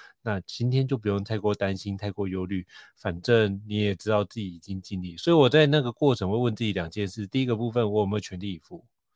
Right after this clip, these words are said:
第二部分说，那这件事情明天再处理会不会怎么样？那如果不会怎么样的话，那就明天再说咯。就我反而会在这个时候放过自己一马，就觉得真的没有必要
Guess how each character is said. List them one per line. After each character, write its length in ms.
第 100
二 60
部 160
分 260
说， 420
那 140
这 120
件 160
事 160
情 440
明 160
天 140
再 120
处 160
理 100
会 80
不 80
会 100
怎 160
么 100
样？ 240
那 100
如 120
果 80
不 140
会 80
怎 120
么 100
样 120
的 80
话， 260
那 360
就 440
明 200
天 100
再 140
说 220
咯。 180
就 140
我 380
反 160
而 80
会 140
在 240
这 200
个 80
时 120
候 120
放 220
过 160
自 160
己 160
一 60
马， 260
就 120
觉 160
得 280
真 160
的 140
没 120
有 100
必 180
要 340